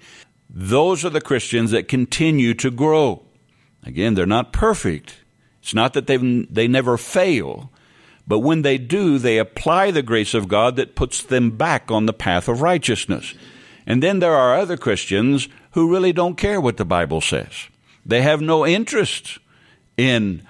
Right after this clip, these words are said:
living a different life than what they lived before they were saved. Oh, they're glad they're going to heaven, but there's no desire, there's no seeking, "God, what is your will for me in this situation,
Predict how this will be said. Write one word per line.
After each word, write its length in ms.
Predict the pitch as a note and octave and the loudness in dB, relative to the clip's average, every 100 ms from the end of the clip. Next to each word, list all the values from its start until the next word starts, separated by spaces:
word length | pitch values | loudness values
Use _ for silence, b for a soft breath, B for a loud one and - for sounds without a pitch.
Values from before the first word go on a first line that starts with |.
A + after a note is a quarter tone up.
| b | b
living 640 | - A2+ A2+ C#3 C3 C3 - | -2 0 2 2 0 -2 0
a 120 | A2+ | -2
different 480 | G2+ C3+ B2+ C3+ G#2 | 0 -2 -2 -4 0
life 340 | A2+ A#2 G#2+ | 2 0 0
than 180 | A#2 A2 | -2 0
what 160 | A#2 | 0
they 140 | - A2 | 0 0
lived 260 | A2+ A2 | 2 0
before 360 | A#2+ C#3 F3 G#3+ | -2 -2 0 0
they 120 | C4 | 0
were 160 | A#2+ F2+ | 0 -2
saved. 420 | - F2 C2 - B - | -2 -2 -4 -12 B -2
Oh, 140 | A2+ | 0
they're 140 | C3 | 0
glad 340 | G#2 A#2 C3 C3+ | 0 0 0 -2
they're 80 | A#2 | 0
going 280 | C3+ B2+ | 0 0
to 100 | G2 | 0
heaven, 520 | A2 G#3+ D4 F2+ G#2+ G3 _ b b b b | 0 0 0 -6 -6 -12 _ b b b b
but 300 | - F#2+ C#3+ | -6 -4 0
there's 200 | D#3 C#3 | -2 0
no 240 | E3+ F3 | 0 0
desire, 840 | E3+ D#3 C#3 B2+ C#3+ C3 F#2 E2 - | 2 0 2 2 2 0 -2 -6 -14
there's 280 | - A2+ C3 | -2 -2 0
no 120 | D#3 | 0
seeking, 800 | - - G#3 G#3 - A2+ F2 G2 b b b b | 0 0 -2 -4 -2 -2 -2 -6 b b b b
"God, 300 | C#3+ D#3+ D3 | 0 0 2
what 280 | E3+ D#3+ - | 0 0 -2
is 240 | E3+ D#3+ | -2 0
your 100 | F3 | 0
will 300 | D#3 C#3+ D#3 | 2 2 2
for 200 | C#3 C3 | 2 0
me 220 | A#2 A#2 C3 | 2 2 2
in 140 | B2+ | 2
this 180 | B2 B2+ | 0 -2
situation, 760 | - A#2+ A#2+ A2 G#2+ - D2 | -4 -4 0 0 0 -6 -8